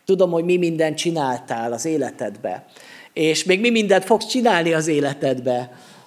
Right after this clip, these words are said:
De én annak ellenére szeretlek. És azt akarom, hogy élj, hogy ne halljál meg. Nem azt akarom, hogy tönkretedd az életedet, vagy mások életét tönkreted,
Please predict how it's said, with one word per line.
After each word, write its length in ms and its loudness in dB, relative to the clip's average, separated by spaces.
De 140 -4
én 120 2
annak 360 0
ellenére 880 -4
szeretlek. 840 -6
És 180 -8
azt 220 0
akarom, 440 -2
hogy 180 -8
élj, 360 -4
hogy 140 -6
ne 100 -4
halljál 500 -4
meg. 380 -6
Nem 200 0
azt 180 -4
akarom, 260 -2
hogy 120 -4
tönkretedd 600 -2
az 140 -2
életedet, 680 -2
vagy 120 -6
mások 460 -2
életét 500 -2
tönkreted, 640 -4